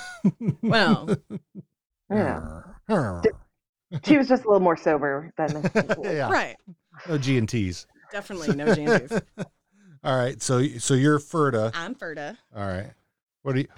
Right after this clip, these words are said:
Speaker 1: where are you with Wayne?
Speaker 2: And feel free
Speaker 3: Uh,
Speaker 2: to have it based off of the whole series, not just this episode. <laughs>
Speaker 3: I mean, I mean, if we're going based off of the whole series, it's fuck all the way, like, obviously. Um, but in this particular episode, Ferda.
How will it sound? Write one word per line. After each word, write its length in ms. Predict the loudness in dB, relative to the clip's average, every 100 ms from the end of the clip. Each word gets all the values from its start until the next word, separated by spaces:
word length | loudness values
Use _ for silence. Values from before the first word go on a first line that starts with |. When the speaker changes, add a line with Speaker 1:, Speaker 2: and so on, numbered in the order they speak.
| _
Speaker 1:
where 160 | 0 2
are 80 | 4
you 200 | 4 4
with 160 | 2
Wayne? 460 | 2 0 2 0 -4 -10 _
Speaker 2:
And 160 | -8 0
feel 160 | 4
free 240 | 6 6 4
Speaker 3:
Uh, 40 |
Speaker 2:
to 80 | 2
have 180 | -4 -8
it 120 | -6
based 260 | -6 -6 -8
off 160 | -6
of 60 | -6
the 60 |
whole 260 | -8 -8 -10
series, 380 | -8 -8 -8 -10
not 120 | -12
just 220 | -12 -12 -14
this 160 | -16
episode. 420 | -16 -16 -4 -2 0
<laughs> 40 |
Speaker 3:
I 100 | 0
mean, 380 | 2 2 0 -2 0
I 120 | 0
mean, 640 | 2 2 4 2 0 0 0
if 160 | 0
we're 100 | 0
going 300 | 2 2 2
based 320 | 2 2 2
off 200 | 2 2
of 120 | -2 -4
the 100 | -4
whole 280 | -2 -4 -4
series, 420 | -2 0 0 -2
it's 200 | -6 -16 -20 _ _
fuck 280 | 4 4 4
all 180 | 2
the 60 | 2
way, 320 | 2 2 2
like, 300 | 2 0 2
obviously. 960 | 4 4 4 -4 -4 -6 -6 -4 -4 -6 _ -20 -20 -20 2
Um, 540 | 4 8 6 4 0 -4 -6 _ _ _ _ -2
but 360 | 2 4 4 2
in 160 | 4
this 160 | 4 2
particular 680 | -2 -2 -4 -2 0 2 4
episode, 640 | 2 0 -4 -2 -2 -2 -4
Ferda. 640 | -2 2 4 4 2 0